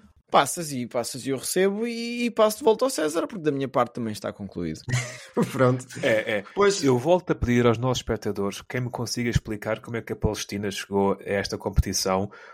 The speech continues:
Speaker 3: Eu t-, dediquei hoje dez minutos, também não foi mais que isso, a perceber o modelo de apuramento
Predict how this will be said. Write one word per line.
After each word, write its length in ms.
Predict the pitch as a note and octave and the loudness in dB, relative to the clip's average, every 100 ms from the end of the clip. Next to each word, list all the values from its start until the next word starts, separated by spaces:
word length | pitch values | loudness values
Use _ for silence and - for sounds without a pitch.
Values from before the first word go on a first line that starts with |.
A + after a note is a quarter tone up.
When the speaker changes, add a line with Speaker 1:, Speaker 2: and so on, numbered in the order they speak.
| _ _ - | _ _ 2
Speaker 3:
Eu 160 | B2+ | 4
t-, 160 | B2 - | 4 -4
dediquei 340 | A#2+ A#2+ C3 D3+ | -10 -4 0 2
hoje 160 | D3+ | 2
dez 200 | C3 B2+ | 2 0
minutos, 340 | A#2 G#2 F#2 - | 0 -2 -4 -4
também 160 | G#2+ | -2
não 80 | D3 | 0
foi 120 | C3+ | 0
mais 260 | A#2 G#2+ - | -2 -4 -6
que 140 | - | -8
isso, 220 | G#2 - A#2+ | -8 -6 -8
a 60 | |
perceber 460 | A#2+ - - B2+ C3+ | -6 -6 0 4 4
o 40 | |
modelo 300 | B2 B2 B2 | 2 2 2
de 80 | B2 | 0
apuramento 560 | A2+ A#2+ A2 A2 G#2 | -4 0 0 0 -2